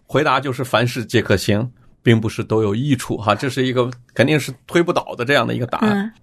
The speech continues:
Speaker 1: 我们给大家建议吧，第一，
Speaker 2: 嗯。
Speaker 1: 我们不要考验自己的软弱。
Speaker 2: 嗯，
Speaker 1: <laughs> 其实我们很容易被诱惑的，
Speaker 2: 对。
Speaker 1: 对吧？
Speaker 2: 嗯，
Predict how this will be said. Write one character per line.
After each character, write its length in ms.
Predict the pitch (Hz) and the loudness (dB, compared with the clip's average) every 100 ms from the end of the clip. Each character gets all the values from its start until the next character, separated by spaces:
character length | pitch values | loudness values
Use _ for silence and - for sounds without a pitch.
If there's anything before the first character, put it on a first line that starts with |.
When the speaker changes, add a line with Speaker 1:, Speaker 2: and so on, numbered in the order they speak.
| - | -4
Speaker 1:
我 80 | |
们 100 | 139 139 | -4 -2
给 80 | 101 | -4
大 120 | 104 | 0
家 160 | 113 123 | 0 0
建 280 | 123 170 104 | 2 2 2
议 80 | |
吧， 160 | 101 - - | -4 -6 -2
第 220 | 165 170 | 0 0
一， 100 | 180 | -2
Speaker 2:
嗯。 380 | 226 214 208 220 - _ _ _ - | -2 -2 -2 -6 -8 _ _ _ -4
Speaker 1:
我 140 | 110 | 0
们 180 | 104 127 | 0 0
不 140 | 123 | 0
要 420 | 123 123 110 98 - | 0 0 0 -4 -6
考 200 | - 95 | 0 2
验 180 | 107 104 | 2 0
自 120 | 113 | -4
己 160 | 104 107 | -2 -2
的 100 | 101 | 0
软 220 | 113 - | 0 -2
弱。 240 | 123 - - - | -6 -6 -8 -2
Speaker 2:
嗯， 680 | 214 214 214 208 190 180 190 | -2 0 -2 0 -2 -4 -12
Speaker 1:
<laughs> 0 | |
其 100 | - | -2
实 80 | 139 | 0
我 100 | 147 | 2
们 160 | 113 123 | 2 0
很 200 | 127 107 | -2 -2
容 160 | 101 | -2
易 40 | 123 | -2
被 160 | 127 | 0
诱 220 | 110 120 92 | 0 -2 -2
惑 180 | 247 190 | -4 -4
的， 120 | 190 - _ - | -6 -8 _ -10
Speaker 2:
对。 80 | 190 | -2
Speaker 1:
对 100 | 165 | 0
吧？ 160 | 196 | -2
Speaker 2:
嗯， 80 | - | -6